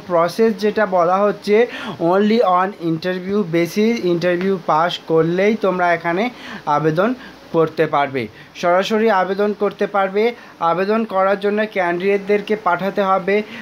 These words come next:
বায়োডাটা, রিসেন্ট পাসপোর্ট সাইজ ফটোকপি এবং all সার্টিফিকেট, যেমন এজ, কোয়ালিফিকেশান, এক্সপিরিয়েন্স এবং টেস্টিমোনিয়াল অথবা কোনো কা-, কাজ, আর কিছু যদি সার্টিফিকেট থাকে যেমন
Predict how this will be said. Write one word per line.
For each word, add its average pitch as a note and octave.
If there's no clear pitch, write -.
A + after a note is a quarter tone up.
বায়োডাটা, F#3
রিসেন্ট E3
পাসপোর্ট F#3
সাইজ G3
ফটোকপি F#3+
এবং F#3+
all G3
সার্টিফিকেট, F#3+
যেমন F3
এজ, D#3+
কোয়ালিফিকেশান, F3+
এক্সপিরিয়েন্স F3
এবং F#3+
টেস্টিমোনিয়াল G3
অথবা F#3+
কোনো F#3+
কা-, D3
কাজ, D3+
আর D3
কিছু F#3
যদি F#3
সার্টিফিকেট E3+
থাকে F3
যেমন E3